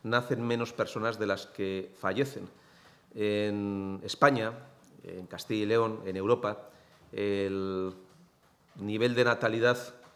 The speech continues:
o el saldo de natalidad es muy bajo,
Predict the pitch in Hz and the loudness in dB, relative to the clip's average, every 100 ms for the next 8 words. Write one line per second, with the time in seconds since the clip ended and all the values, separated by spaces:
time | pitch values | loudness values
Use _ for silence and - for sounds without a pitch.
0 | - - - 104 104 - 113 110 113 110 | -20 -20 -10 -6 -4 0 0 2 2 4
1 | 107 107 104 101 104 107 113 110 113 113 | 2 0 -4 0 0 2 0 0 -6 -4
2 | 104 110 120 - | -2 2 2 0